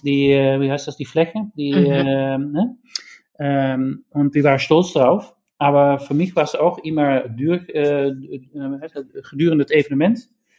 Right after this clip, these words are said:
Speaker 1: dat ik echt dacht van, "Waarom dans ik?" Eh, eh, niet alleen ik, maar vooral de mensen op die, op die tapijt van plastic. En, eh, dat gong-, ging mij zo tegenstaan,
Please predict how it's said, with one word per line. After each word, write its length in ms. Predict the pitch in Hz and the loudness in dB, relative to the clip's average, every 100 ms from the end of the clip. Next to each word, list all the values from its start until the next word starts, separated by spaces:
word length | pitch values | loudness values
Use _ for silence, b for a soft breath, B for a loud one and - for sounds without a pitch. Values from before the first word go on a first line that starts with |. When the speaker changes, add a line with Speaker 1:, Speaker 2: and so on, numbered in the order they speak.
| _ | _
Speaker 1:
dat 160 | - 147 | -4 -2
ik 80 | 143 | 0
echt 360 | 175 190 - | 2 2 2
dacht 300 | 160 170 - | 2 2 0
van, 340 | - 147 143 131 | -2 0 0 0
"Waarom 560 | 147 175 175 151 139 | 2 4 2 2 2
dans 320 | 120 160 185 - | 2 2 2 -2
ik?" 300 | 139 - - | -6 -6 -6
Eh, 880 | 143 143 143 143 180 156 147 139 139 | -2 0 2 0 0 0 0 0 0
eh, 80 | |
niet 140 | 139 135 | -2 0
alleen 160 | 139 139 | 2 2
ik, 180 | 139 - | 2 0
maar 200 | 131 127 | -2 0
vooral 180 | 139 | 0
de 80 | 139 | 2
mensen 440 | 139 139 139 131 151 | 2 2 -2 -4 -4
op 140 | - _ | -8 _
die, 200 | 139 131 _ | -8 -8 _
op 160 | 143 - | -12 -8
die 140 | 127 | -8
tapijt 400 | 135 - 165 160 | -4 0 2 0
van 140 | - 123 | -2 -2
plastic. 440 | 190 - 208 - _ _ _ _ _ _ _ _ - | -2 -4 -12 -12 _ _ _ _ _ _ _ _ -6
En, 220 | 143 143 | -2 0
eh, 200 | 139 139 | 0 -2
dat 140 | 143 | -4
gong-, 340 | - 160 147 - | -2 -2 -2 -2
ging 160 | 147 | -2
mij 100 | 143 | 0
zo 300 | 135 160 165 - | 2 0 0 2
tegenstaan, 840 | 175 190 160 - 120 170 - _ | 4 4 0 -2 -2 -2 -6 _